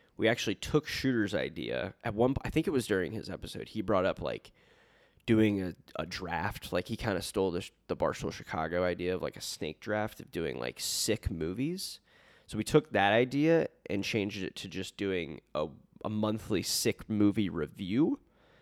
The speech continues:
and just decided to make it a recurring episode with Shooter. So Shooter's gonna be on once a month. He might even join a couple times a month if he comes on for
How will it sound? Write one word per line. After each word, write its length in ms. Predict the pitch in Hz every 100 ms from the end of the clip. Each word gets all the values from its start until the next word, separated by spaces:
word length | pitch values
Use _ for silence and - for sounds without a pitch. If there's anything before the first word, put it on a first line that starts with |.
| _ _ _
and 140 | 110 107
just 180 | 104 -
decided 380 | 101 98 95
to 60 | 87
make 180 | 87 90
it 80 | 82
a 40 |
recurring 500 | 76 - - 78 67
episode 420 | - - - 76
with 200 | 87 120
Shooter. 540 | - - 123 92 64 57
So 120 | -
Shooter's 340 | 92 117 120
gonna 160 | 117 113
be 140 | 101
on 220 | 90 76 65
once 220 | 87 -
a 40 |
month. 280 | 76 64 62
He 100 | 127
might 200 | 120 120
even 260 | 113 98 90
join 360 | 98 82 73
a 60 | 64
couple 240 | - -
times 260 | - 67 -
a 40 |
month 260 | 69 57 -
if 100 | -
he 80 | 82
comes 300 | 98 65 53
on 260 | 50 50 -
for 420 | 78 58 50